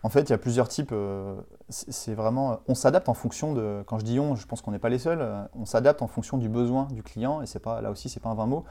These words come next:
C'est-à-dire qu'on a certains clients qui, euh, sont très à l'aise avec le sujet, qui veulent juste un petit peu être drivés, donc on va plutôt les accompagner en conseil au départ, leur dire, voilà, on va réfléchir, quelles sont les cibles ? Quelles sont les cibles ? Déjà, faut commencer par ça, c'est-à-dire, euh,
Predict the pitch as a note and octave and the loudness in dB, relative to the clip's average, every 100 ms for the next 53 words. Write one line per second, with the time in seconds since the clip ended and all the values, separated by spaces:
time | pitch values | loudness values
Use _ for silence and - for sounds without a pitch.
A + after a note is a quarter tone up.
0 | - - - - A#2+ - A2 A2 A#2+ C#3 | -20 -20 -10 0 0 0 -4 -2 -2 -2
1 | C3 A#2+ C#3+ F3 - C#3+ D#3+ A2 G#2 - | -2 0 0 0 -4 -2 -2 -2 -2 4
2 | D#3+ D3+ C#3 A#2+ A#2+ A2+ A#2 E3+ - - | 6 6 4 2 -2 -4 -4 -4 -6 -14
3 | - - - A2 A#2 A#2 F3+ F3+ B2 A#2 | -20 -18 -8 -2 0 2 0 0 -2 -4
4 | - C#3 A#2+ G#2 A2+ G#2+ B2 F3+ C3+ - | 0 0 2 0 0 2 0 -2 -4 -8
5 | - - G#2+ G#2 - D3+ E3 B2 A#2 A2 | -12 -6 -2 -2 -2 -4 0 0 -2 -2
6 | A#2 A#2 G#2+ C#3+ C#3 D3+ C#3+ A#2 G#2 D#3+ | -2 -2 -2 -2 0 2 2 0 0 -2
7 | F3+ - - - - - G#2 G#2+ G#2 A#2 | -4 -10 -20 -20 -20 -8 -6 -4 0 2
8 | F2+ - - - - - F#2 F#2+ G2+ A2+ | 0 -4 -20 -20 -20 -12 -6 -4 -2 -4
9 | - D3+ - B2 - C#3+ C#3+ E3 G#2+ - | -4 -4 0 0 2 0 0 -2 -2 -6
10 | - - - - A2 - C3+ B2 A#2 G2+ | -20 -20 -20 -12 -10 -2 -2 -2 -6 -6
11 | G#2 - G#2+ G#2 - A2 - E3+ F#3+ - | -6 -6 -4 -2 -2 -2 0 0 -2 -8
12 | - - - G2 A2 D3 B2+ | -20 -20 -10 -4 2 4 4